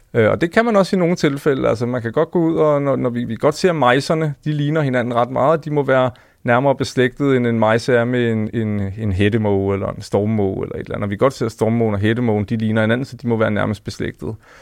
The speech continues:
Øhm, men altså, med D N A'et kan man, kan man få et meget præcist mål for, hvor ens eller hvor forskellige er de fra hinanden. Øh, og, og med det kan man også sætte en tid på og sige, "Jamen, hvor lang tid siden er det så, at de havde en fælles stamform? Hvor langt skal vi tilbage i tiden, for at blåmejse og musvit,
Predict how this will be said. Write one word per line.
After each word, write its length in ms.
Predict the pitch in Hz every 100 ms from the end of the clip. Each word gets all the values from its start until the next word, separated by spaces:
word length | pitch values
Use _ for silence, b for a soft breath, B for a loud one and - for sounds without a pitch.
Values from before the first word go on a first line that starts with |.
| b b b b b -
Øhm, 440 | 131 131 127 120 123 _
men 200 | 143 147
altså, 220 | 147 131 151
med 120 | 143
D 100 | 147 143
N 40 | 147
A'et 220 | 180 196
kan 220 | - 160
man, 140 | 147
kan 180 | - -
man 100 | 131
få 160 | - 160
et 60 |
meget 220 | 151 151 165
præcist 380 | 139 - 147
mål 300 | 156 180 190
for, 300 | - 117 113 - -
hvor 360 | 113 127 170 - _ _ _ -
ens 320 | 151 135 -
eller 140 | 123
hvor 180 | 117 127
forskellige 720 | 135 - - 151 143 151 120 113 _ -
er 80 | 117
de 140 | 131
fra 200 | - 113
hinanden. 420 | 110 104 - 110 110 b b b b b
Øh, 240 | 127 120 117
og, 220 | 127 123
og 100 | -
med 100 | 127
det 140 | 120 170
kan 100 | 180
man 80 | 143
også 140 | 143
sætte 120 | 147
en 60 | 107
tid 240 | - 202
på 280 | 180 123 123 - _ -
og 80 |
sige, 160 | 113 120
"Jamen, 140 | 110
hvor 80 | 107
lang 220 | 117 180
tid 160 | - 165
siden 300 | - 156 156
er 120 | 139
det 140 | 160 175
så, 160 | 139
at 160 | 127 117
de 80 | 117
havde 140 | 123
en 100 | 131
fælles 320 | - 135 120
stamform? 500 | - 107 104 - 113
Hvor 100 | 110
langt 180 | 123 170
skal 120 | -
vi 60 | 165
tilbage 280 | - - 147
i 40 |
tiden, 280 | 147 156 139
for 180 | - 98
at 60 |
blåmejse 500 | - 131 156 156 139
og 40 | 139
musvit, 420 | 120 - 143